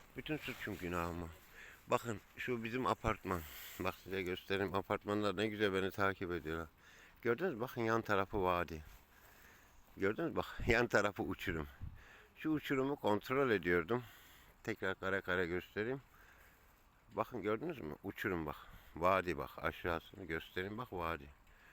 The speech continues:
Bak kayalar da yuvarlanmış depremde. Bizim yönetici dedi, "Abi sen ne yapıyorsun?" dedi. İki bin yirmi yılı.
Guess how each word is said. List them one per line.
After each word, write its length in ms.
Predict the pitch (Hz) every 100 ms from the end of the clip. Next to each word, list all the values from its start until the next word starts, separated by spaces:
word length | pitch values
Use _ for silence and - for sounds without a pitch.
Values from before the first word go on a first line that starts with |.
| - -
Bak 160 | 113 -
kayalar 380 | 101 98 113 104
da 80 |
yuvarlanmış 720 | 87 85 85 82 85 82 -
depremde. 540 | 82 80 - 80 85 113 107 _ _ - - - - - _ _
Bizim 300 | 131 143 151 -
yönetici 560 | 120 135 143 160 156 160
dedi, 180 | 143 135
"Abi 240 | 147 151
sen 260 | - 151 151
ne 80 | 180
yapıyorsun?" 380 | 214 - 110
dedi. 140 | 95 87
İki 240 | 95 123
bin 100 | 117
yirmi 340 | 98 98 104 104
yılı. 280 | 87 82